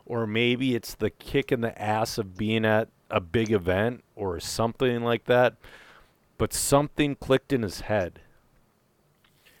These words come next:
He's the only one, uh, that has hit a sub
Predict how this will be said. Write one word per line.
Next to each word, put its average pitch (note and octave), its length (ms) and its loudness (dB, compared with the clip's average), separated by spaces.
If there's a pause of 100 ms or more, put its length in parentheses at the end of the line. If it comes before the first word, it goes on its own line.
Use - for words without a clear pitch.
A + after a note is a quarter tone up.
He's C#3 300 -2
the C3+ 120 6
only C3+ 320 0
one, A#2+ 320 2
uh, G#2+ 200 2 (280)
that G2+ 360 0
has G#2+ 260 -6
hit B2 140 -2
a F#2+ 60 -4
sub F3 300 -2